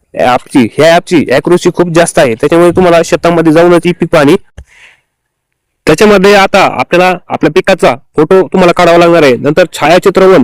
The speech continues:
याच्यावरती तुम्हाला क्लिक करायचं आहे. त्याच्यानंतर काय सांगतोय, मध्यापासूनचे अंतर दोनशे सत्तर मीटर, अ, लांब आहे,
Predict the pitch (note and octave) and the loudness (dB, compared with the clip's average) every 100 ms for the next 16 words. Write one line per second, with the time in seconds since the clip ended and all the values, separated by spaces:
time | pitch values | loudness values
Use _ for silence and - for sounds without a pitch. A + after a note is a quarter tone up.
0 | - B2+ E3 E3 E3 E3 C#3+ D#3+ - _ | 0 -2 0 0 0 0 0 0 -2 _
1 | _ _ _ F#3+ - E3+ D#3+ B2+ - _ | _ _ _ -2 0 0 2 0 -2 _
2 | _ _ - D3+ F3+ F#3+ F#3+ F#3+ F3 _ | _ _ -6 -2 0 0 2 0 -2 _
3 | _ - F3+ G3 F#3 F#3 F#3+ E3+ E3 F3+ | _ -2 0 0 0 0 0 0 0 0
4 | - F3 E3+ E3+ E3 D#3 A#2 - _ _ | 0 0 2 2 2 0 0 -6 _ _
5 | _ - _ _ _ - D#3 F3+ F#3 F#3 | _ -20 _ _ _ -2 0 2 2 0
6 | F#3 F#3 F3+ F#3+ - - _ _ A#2+ C#3 | 0 0 2 0 -2 -8 _ _ 0 2
7 | D3 D3 E3 F3 D#3+ A2 | 2 2 2 2 0 0